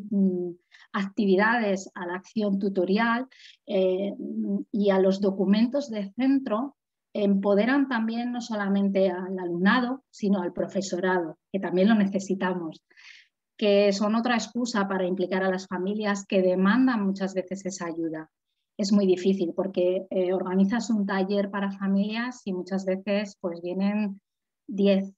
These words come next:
familias, quince familias de las novecientas que tenemos, pero eso tampoco es excusa para, para no hacerlo.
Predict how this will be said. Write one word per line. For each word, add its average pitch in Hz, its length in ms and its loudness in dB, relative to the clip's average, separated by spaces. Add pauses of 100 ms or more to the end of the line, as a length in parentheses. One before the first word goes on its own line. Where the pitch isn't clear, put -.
(180)
familias, 202 800 -4
quince 196 300 0
familias 202 540 -4
de 196 100 -4
las 175 180 -6
novecientas 190 560 -2
que 196 140 -6
tenemos, 208 420 -2
pero 196 320 0 (340)
eso 208 220 -4
tampoco 196 300 -2
es 196 100 -2
excusa 196 460 -6
para, 165 500 -6
para 170 240 -4
no 175 80 -4
hacerlo. 170 500 -8